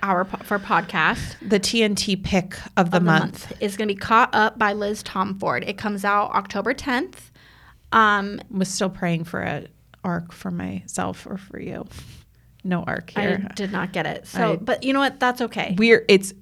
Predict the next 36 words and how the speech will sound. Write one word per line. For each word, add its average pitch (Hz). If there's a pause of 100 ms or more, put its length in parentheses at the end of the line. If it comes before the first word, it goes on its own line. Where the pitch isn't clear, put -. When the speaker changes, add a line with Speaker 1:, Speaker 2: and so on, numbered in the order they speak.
(160)
Speaker 2:
we 190
got 170
Speaker 1:
I'm -
Speaker 2:
nine 180
Speaker 1:
okay. 156
Speaker 2:
days. -
We 185
got 160
Speaker 1:
I -
Speaker 2:
nine 165
days. 160
Speaker 1:
Yep. 233
And 208
I, 202
while 196
I'm 202
on 208
vacation, 208
I 208
will 202
be 214
ordering 214
the 226
paperback 208 (140)
when 220
it 202
comes 202
out. - (460)
So 233
I 202
make 196
sure 202
I 185
get 196
the 202
last 185